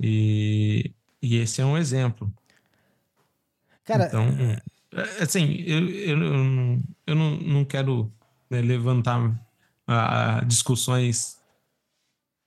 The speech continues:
Speaker 1: passadas, né, que a gente já falou e já teve até terrorismo no Brasil por conta disso, mas <laughs> as pessoas querem que a gente, eh, confie cegamente nas nossas urnas eletrônicas, mas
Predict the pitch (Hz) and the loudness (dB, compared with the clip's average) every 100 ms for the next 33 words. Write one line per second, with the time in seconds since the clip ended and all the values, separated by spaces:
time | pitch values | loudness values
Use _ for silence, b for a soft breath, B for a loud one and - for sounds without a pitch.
0 | _ _ - - _ 127 113 - 156 160 | _ _ -20 -20 _ -4 -2 -2 0 0
1 | 123 139 143 123 120 120 120 113 113 117 | 0 0 0 0 0 0 0 0 0 0
2 | 107 - 113 127 147 135 120 110 135 151 | -2 -2 -2 0 0 0 0 0 0 0
3 | 131 123 131 123 131 135 120 120 120 127 | 0 0 0 0 -2 -2 0 0 0 0
4 | 120 113 113 110 127 113 117 113 107 107 | 0 0 0 0 0 0 0 0 0 -2
5 | 147 139 - 110 110 120 - 135 101 107 | 0 0 0 0 0 -2 0 2 2 -2
6 | - _ - _ - _ _ _ - 113 | -6 _ -20 _ -20 _ _ _ -6 -2
7 | 110 127 110 127 - 127 131 143 147 131 | 0 -2 0 -2 0 -2 0 0 0 0
8 | 143 143 151 139 123 120 - - 170 170 | 0 0 -2 -2 -2 -4 -6 -6 -4 -2
9 | 170 170 139 120 147 135 151 160 170 131 | -4 -2 -2 0 -2 -2 -2 -2 0 0
10 | 147 170 139 127 131 131 127 117 135 135 | 0 0 0 0 0 0 -2 0 0 0
11 | 120 127 117 - 131 156 139 120 120 117 | 0 -2 -4 -4 -2 0 -2 -2 0 0
12 | 113 - | -2 -6